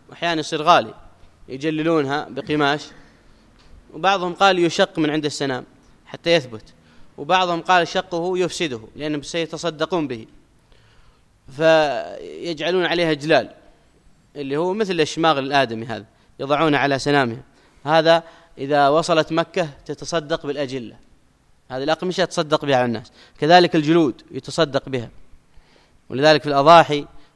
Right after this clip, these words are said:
وفي الهدي الآن، آه، الجزارين شبه مشترطين الجلد، وهذا لا يصلح، بل تشترط أنت عليه في ال-، في الهدي والأضحية، تقول: "ترى الجلد مو بلك". يقول لك: "وش تسوي به؟" آه، لأنه متفق مع مصانع يأخذونه، يقول: "الجلد مو بلك".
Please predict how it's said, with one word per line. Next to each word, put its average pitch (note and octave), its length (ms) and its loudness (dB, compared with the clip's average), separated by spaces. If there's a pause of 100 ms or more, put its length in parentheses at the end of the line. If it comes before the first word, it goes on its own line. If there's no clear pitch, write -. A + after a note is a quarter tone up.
وفي C3 160 -12
الهدي D3 460 -2 (540)
الآن، D3 400 -6 (480)
آه، A2 320 -14
الجزارين B2+ 720 -8
شبه F3+ 360 0 (120)
مشترطين D#3+ 600 -4
الجلد، C3+ 400 -6 (400)
وهذا D#3 220 -4
لا G3+ 160 0
يصلح، A#2 320 -8 (580)
بل C3+ 140 -4
تشترط E3 420 0
أنت D#3 160 0
عليه D3+ 200 2
في B2+ 80 -6
ال-، C3+ 260 -6
في C3+ 60 -10
الهدي D3 280 -4
والأضحية، D3+ 480 -4 (380)
تقول: C#3 180 -10
"ترى D#3+ 180 -2
الجلد D#3 320 -4
مو F3 160 0
بلك". D#3+ 360 -8 (520)
يقول F3 200 -2
لك: F3 60 -2
"وش E3 100 -12
تسوي F#3+ 340 0
به؟" F3 180 -2 (640)
آه، F2 120 -14
لأنه D#3 220 0
متفق E3 360 -4
مع D3+ 140 -2
مصانع D3 400 2
يأخذونه، B2+ 440 -2 (200)
يقول: C#3+ 120 -6
"الجلد D3 300 -4
مو F3 100 2
بلك". C3+ 320 -8